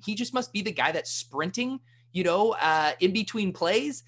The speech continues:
You know, he's like, I don't know, you know, slapping the coach's butt, saying, "Great job out there." I don't know. But he, the coaches love him. And I think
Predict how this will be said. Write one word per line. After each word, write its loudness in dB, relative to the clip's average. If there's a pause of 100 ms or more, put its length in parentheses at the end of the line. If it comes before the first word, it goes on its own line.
(140)
You 2
know, 4
he's -2
like, 0
I 0
don't 0
know, 0
you -10
know, -4
slapping 0
the 0
coach's -4
butt, 0
saying, -4
"Great -2
job 0
out -2
there." 4
I 6
don't 4
know. 2 (320)
But 2 (160)
he, -6
the -2
coaches -2
love -2
him. -6
And -4
I 0
think -4